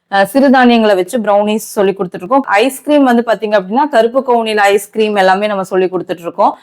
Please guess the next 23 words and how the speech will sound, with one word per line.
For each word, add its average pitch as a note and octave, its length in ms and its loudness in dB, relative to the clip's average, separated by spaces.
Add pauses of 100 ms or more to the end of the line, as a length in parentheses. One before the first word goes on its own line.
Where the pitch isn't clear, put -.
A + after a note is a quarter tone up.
(120)
ஜாம்ஸ் A#3+ 460 2
and A3 160 -2
ஸ்ப்ரெட், F#3 420 -2
ஜாம் A#3+ 340 0
அப்படி A#3+ 240 0
வந்து A#3 180 0
பாத்தீங்க A3+ 320 -2
அப்படின்னா, G#3+ 360 0
நம்ம A#3+ 220 0
எல்லாருமே A3+ 360 0
கடைகள்ல A3+ 520 2
வாங்கி G#3 320 0
சாப்பிடுறோம். F#3+ 440 -2 (280)
அதுல C4 300 2
வந்து B3 220 2
ஒயிட் G#3+ 280 0
சுகர் B3 220 0
கண்டென்ட் G#3 380 -4
இருக்கு. G3 220 -4
நம்ம C4 320 0
யூஸ் B3+ 260 -2
பண்ணி B3 180 0
பண்ணக்கூடிய G#3+ 480 0